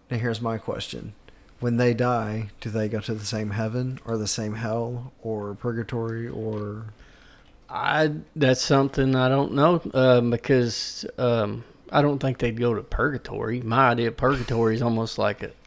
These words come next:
Speaker 2: you know,
Speaker 1: Earth.
Speaker 2: hell.
Speaker 1: Oh.
Speaker 2: And, uh,
Speaker 1: <laughs>
Speaker 2: uh, but I th-, think that it's, uh, too simple for, or too complicated for our minds to
Speaker 1: Mm-hmm.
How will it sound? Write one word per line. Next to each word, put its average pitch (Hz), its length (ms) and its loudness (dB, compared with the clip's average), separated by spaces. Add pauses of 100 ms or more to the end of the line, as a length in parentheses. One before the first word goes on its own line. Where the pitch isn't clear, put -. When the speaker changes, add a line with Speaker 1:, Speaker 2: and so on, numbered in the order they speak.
(340)
Speaker 2:
you 135 140 -2
know, 104 100 0
Speaker 1:
Earth. 101 100 2
Speaker 2:
hell. 127 400 4 (240)
Speaker 1:
Oh. 104 180 -8 (140)
Speaker 2:
And, 131 280 6
uh, 110 300 10 (640)
Speaker 1:
<laughs> - 600 -20
Speaker 2:
uh, 127 400 6 (360)
but 131 380 4 (1300)
I 135 140 0
th-, - 120 -20 (500)
think 135 440 0 (1040)
that 131 360 6
it's, 123 420 -2
uh, 113 420 2 (1000)
too 151 260 8
simple 143 600 2
for, 131 420 -2
or 127 180 2
too 160 240 4
complicated 139 720 2
for 120 280 -2
our 135 220 4
minds 110 540 -2
to - 160 -6
Speaker 1:
Mm-hmm. 107 80 -2